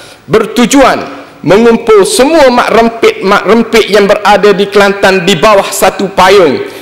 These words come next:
serta menyusun program yang sesuai membenteras gejala negatif di kalangan penggemar motor.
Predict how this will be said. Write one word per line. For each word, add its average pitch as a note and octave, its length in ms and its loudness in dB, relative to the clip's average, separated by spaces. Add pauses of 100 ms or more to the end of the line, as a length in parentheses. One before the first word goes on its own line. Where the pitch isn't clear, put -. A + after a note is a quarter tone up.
(120)
serta - 800 -2
menyusun A3+ 720 2
program A3 480 2
yang G#3+ 160 2
sesuai G#3 880 -2
membenteras G3+ 960 0
gejala F#3 480 2
negatif E3+ 560 -2 (640)
di F3 160 -2
kalangan A#3 560 2
penggemar F3+ 480 2
motor. D3 400 2